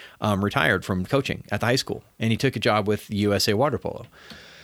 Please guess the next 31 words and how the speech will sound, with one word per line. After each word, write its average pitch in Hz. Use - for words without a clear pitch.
So 139
that's 202
a 151
big 120
deal. 143
But 113
to 143
get 147
a 135
good 147
quality 127
coach -
in, 110
in 131
our 110
league 139
is 107
hard 127
'cause 110
our 113
league 113
sucks. -
It's -
terrible. -
Um, 87
our 123
team 120
just -
walks 104
through 92
league. 82